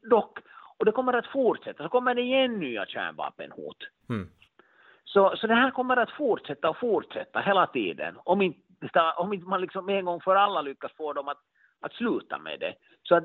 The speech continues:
Speaker 1: det måste liksom vara, vara vårt mål att på något sätt, jag vet inte vad som är realistiskt att uppnå,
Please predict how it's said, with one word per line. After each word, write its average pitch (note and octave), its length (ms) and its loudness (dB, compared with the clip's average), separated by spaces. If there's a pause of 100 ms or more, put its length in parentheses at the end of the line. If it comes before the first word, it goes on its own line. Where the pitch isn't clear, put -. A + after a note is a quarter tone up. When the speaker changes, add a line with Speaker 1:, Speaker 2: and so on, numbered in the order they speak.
(120)
Speaker 1:
det A3+ 100 8
måste C4 280 0
liksom D#3+ 260 -4
vara, C#3+ 320 2
vara D3 140 2
vårt E3 300 -2 (460)
mål A#2 440 2 (340)
att D3+ 220 2 (380)
på A3 100 6
något A#3 380 2
sätt, A2+ 180 -10
jag D#3 100 -6
vet E3+ 100 -6
inte E3+ 120 -8
vad F#3 100 0
som G#3 140 -4
är G3 60 -2
realistiskt G3+ 760 -4 (260)
att C#3 160 -2
uppnå, F#2 560 0